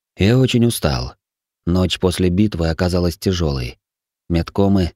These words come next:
раненые, эвакуация пострадавших. Я не мог оставаться в стороне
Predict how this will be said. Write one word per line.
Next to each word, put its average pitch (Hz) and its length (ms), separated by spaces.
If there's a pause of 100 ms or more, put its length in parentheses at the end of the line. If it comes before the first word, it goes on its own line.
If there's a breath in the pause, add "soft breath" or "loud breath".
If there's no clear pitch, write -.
(100)
раненые, 82 680 (200)
эвакуация 87 720
пострадавших. 82 840 (520)
Я 90 160
не 117 120
мог 123 200
оставаться 85 500
в - 40
стороне 85 540